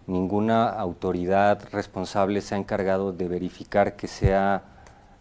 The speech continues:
que se haya invertido adecuadamente, eh, pero además ninguna autoridad tampoco ha evaluado si la comunidad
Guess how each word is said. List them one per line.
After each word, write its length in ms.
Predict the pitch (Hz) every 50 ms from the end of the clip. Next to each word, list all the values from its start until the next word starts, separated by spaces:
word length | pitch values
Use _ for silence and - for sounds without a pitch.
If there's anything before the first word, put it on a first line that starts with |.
| -
que 80 | - -
se 140 | - - 110
haya 260 | 104 113 113 123 - -
invertido 920 | 120 104 104 98 107 101 101 - - 131 131 131 127 135 127 127 - -
adecuadamente, 1000 | 110 98 101 92 - - 110 104 101 101 101 107 113 113 107 - - 127 139 147 - - - - - - - - - - _ _ - -
eh, 400 | 117 95 95 92 92 92 92 90 - - - - - - - - -
pero 140 | 110 101 104
además 420 | 101 104 117 123 135 135 - - - - - - - - - - - -
ninguna 500 | - 120 113 113 117 113 120 127 131 135
autoridad 640 | 135 139 131 - 123 104 104 101 107 110 113 113 113 - - - - - -
tampoco 360 | - 101 92 - 110 - 117
ha 40 | 113
evaluado 580 | 110 113 110 107 104 107 107 104 113 123 -
si 480 | - - - - - 98 101 107 110 110 - - - - - - - -
la 200 | - 101 95 92
comunidad 760 | - - 98 98 98 95 98 98 92 95 110 110 120 117 -